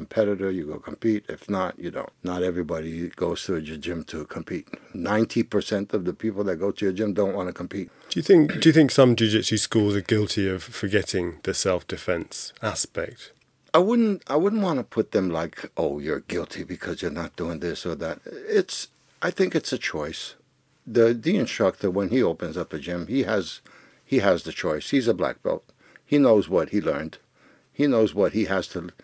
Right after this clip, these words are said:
Speaker 1: teach his students to be good. So if you wanna run your school only for competitive style sort of thing, I can guarantee you that you're not gonna be,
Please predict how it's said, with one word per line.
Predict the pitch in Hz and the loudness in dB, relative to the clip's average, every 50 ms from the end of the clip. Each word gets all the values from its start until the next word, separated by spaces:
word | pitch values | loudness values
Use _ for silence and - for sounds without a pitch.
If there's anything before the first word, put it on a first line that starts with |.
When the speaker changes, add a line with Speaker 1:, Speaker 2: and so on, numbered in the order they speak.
| - - _ _ _ - | -20 -20 _ _ _ -4
Speaker 1:
teach | - 120 101 - - - | -2 -2 -2 -2 -4 -4
his | - 156 170 - | -4 -2 -2 -2
students | - - 120 104 92 92 87 - - - - - _ _ _ _ | 0 0 0 0 0 -2 -4 -6 -10 -14 -18 -18 _ _ _ _
to | - - 98 | -10 -8 -4
be | 80 92 80 | -4 -4 -2
good. | - 90 82 69 67 - - - _ _ _ - - - - - | 0 -2 -2 -2 -2 -6 -14 -20 _ _ _ -20 -20 -20 -20 -20
So | _ - - 143 123 120 127 - - _ _ _ _ _ _ _ _ _ _ - | _ 2 6 8 8 8 6 4 -2 _ _ _ _ _ _ _ _ _ _ -2
if | 120 107 - - | -2 -2 2 4
you | 160 165 | 4 4
wanna | 165 170 151 139 131 120 | 6 6 4 4 4 2
run | 110 110 98 95 98 | 2 2 0 0 0
your | 92 92 87 | -2 -4 -4
school | - - - 104 95 90 85 90 90 - _ _ _ - - - - - - - | -6 -6 -2 0 0 2 0 -2 -4 -8 _ _ _ -20 -20 -20 -20 -20 -6 -2
only | 92 101 101 95 92 85 | 0 2 2 2 2 0
for | - - 101 87 85 82 80 - - - - | 0 0 2 2 2 2 0 -2 -8 -8 -4
competitive | - 95 80 - - 110 98 90 - - 101 92 82 73 - - - - _ - _ _ _ - | -4 -4 -2 2 2 4 4 2 0 0 0 0 0 -2 -6 -14 -20 -20 _ -20 _ _ _ -8
style | - - - 113 98 92 90 87 82 92 - | -6 2 4 6 6 6 6 4 2 0 0
sort | - - 104 101 101 | 2 2 2 2 2
of | - | 0
thing, | - - 120 120 117 - - _ _ _ _ _ - - - - - _ _ - | -2 -2 -4 -2 -4 -8 -10 _ _ _ _ _ -20 -20 -20 -20 -20 _ _ -4
I | 117 113 | -4 -2
can | - - 117 104 | 0 0 0 2
guarantee | 107 117 117 117 117 - - 127 123 | 4 4 4 4 2 0 0 0 2
you | 117 117 110 104 107 | 4 4 4 4 4
that | 104 107 113 110 | 2 2 2 2
you're | 110 104 107 | 4 4 6
not | 107 104 101 98 - | 4 4 0 0 0
gonna | - 110 101 101 | 0 0 0 0
be, | 92 87 98 90 90 98 101 101 | -2 -2 -2 -2 -2 -2 -4 -8